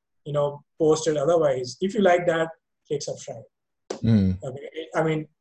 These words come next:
Speaker 1: so that's how, that's how you get, uh, those, what I call as boutique blogs. Okay. These are not Medium blogs that you can just go and search and on Medium you'll find them. These are all these boutique bloggers writing boutique blogs, which, which is not, you know, very apparent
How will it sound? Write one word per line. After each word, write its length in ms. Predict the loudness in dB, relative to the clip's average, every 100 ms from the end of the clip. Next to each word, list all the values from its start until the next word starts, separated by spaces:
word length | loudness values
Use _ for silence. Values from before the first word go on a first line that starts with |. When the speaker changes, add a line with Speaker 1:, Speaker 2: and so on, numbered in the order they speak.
| _
Speaker 1:
so 120 | -4
that's 280 | 2 2 6
how, 300 | 6 6 4 0
that's 280 | 2 4 4
how 140 | 4
you 100 | 4
get, 180 | 4 4 0 _ _ 0
uh, 140 | 0
those, 460 | 2 2 2 -2 _ _ _
what 140 | 4 4
I 80 | 6
call 160 | 4 4
as 140 | 2
boutique 480 | -4 -4 0 0 0
blogs. 540 | -4 -4 -8 -14 -14
Okay. 220 | -6 -6 -6
These 160 | 0 0
are 80 |
not 200 | 4 2 2 -8 _ -8
Medium 340 | -4 2 2
blogs 260 | 4 2 2
that 120 | 0
you 60 | -2
can 120 | -4
just 220 | -4 0
go 60 | -2
and 140 | -2
search 260 | -4 -4 -4
and 80 | -10
on 160 | -10
Medium 240 | -8 -10 -12
you'll 120 | -14 -12
find 160 | -12
them. 80 | -12 _ _ _ _
These 120 | 0 4
are 40 |
all 120 | 4
these 140 | 2 -2
boutique 420 | -4 0 0 0
bloggers 640 | 2 2 2 0 -4 -16 _ _ _ _ _
writing 320 | -2 0 0
boutique 340 | 0 -2 -2 0
blogs, 540 | 2 2 0 -8 -10 -4
which, 440 | -4 -4 -12 -16 _ _ -4
which 120 | 2
is 180 | 2 4
not, 280 | 2 2 0 -14 _ _ -8
you 120 | -4
know, 120 | -2
very 280 | 2 4 4
apparent 420 | 2 0 0 -2